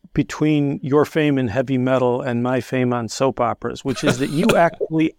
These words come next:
Speaker 1: are a musician and <laughs> got up on the stage with some skill and preparation, whereas anyone who has, has seen Beijing Ruinzai Youyue will know I, I am in no wise an actor. Uh, I wasn't even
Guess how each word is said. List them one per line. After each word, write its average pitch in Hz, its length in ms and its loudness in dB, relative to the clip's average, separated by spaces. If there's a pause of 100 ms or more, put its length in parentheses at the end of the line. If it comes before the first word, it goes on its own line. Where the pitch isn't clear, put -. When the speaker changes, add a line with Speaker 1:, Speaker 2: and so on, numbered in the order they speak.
Speaker 1:
are 175 420 8
a 151 60 -4
musician 135 720 -4 (480)
and 180 340 -2
<laughs> - 120 -10
got 202 120 4
up - 220 -2
on 185 140 2
the 165 100 0
stage 156 480 0 (380)
with 151 240 0
some 165 320 2
skill 156 440 2
and 143 240 -4
preparation, 139 760 0
whereas 131 460 2
anyone 147 400 0
who 123 180 -4
has, 120 300 -4
has 120 180 -10
seen 175 260 2
Beijing 135 280 2
Ruinzai 127 300 2
Youyue 123 300 2
will 123 120 -2
know 135 260 2
I, 131 160 2
I 135 200 0
am 135 140 0
in 120 200 -4 (480)
no 151 280 4
wise 135 460 4
an 120 160 -4
actor. 139 560 0 (180)
Uh, 131 360 0 (120)
I 139 120 4
wasn't 143 360 2
even 139 400 0